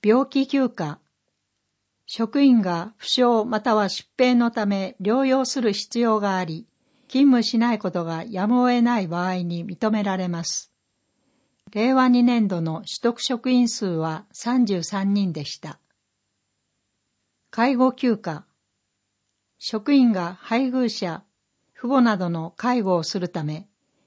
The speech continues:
勤務しないことが相当であると認められる場合に取得することができます。令和二年度の取得職員は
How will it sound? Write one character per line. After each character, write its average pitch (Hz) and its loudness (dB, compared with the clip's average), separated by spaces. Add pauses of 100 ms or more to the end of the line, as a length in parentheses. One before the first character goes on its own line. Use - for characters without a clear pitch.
(120)
勤 269 4
務 254 6
し 226 -2
な 226 4
い 214 0
こ 202 -4
と 170 -2
が 165 -6
相 240 -4
当 240 2
で 226 2
あ 214 0
る 185 -4
と 165 -4
認 165 -2
め 214 0
ら 208 2
れ 202 0
る 175 -4
場 170 -4
合 165 -4
に 160 -6
取 - -16
得 233 0
す 247 -4
る 220 -2
こ 208 -2
と 226 -2
が 226 0
で 156 -6
き - -14
ま 156 -6
す。 - -18 (1080)
令 220 2
和 254 4
二 240 4
年 240 4
度 170 -4
の 160 -4
取 208 -12 (100)
得 233 -2
職 233 -2
員 175 0
は 156 -10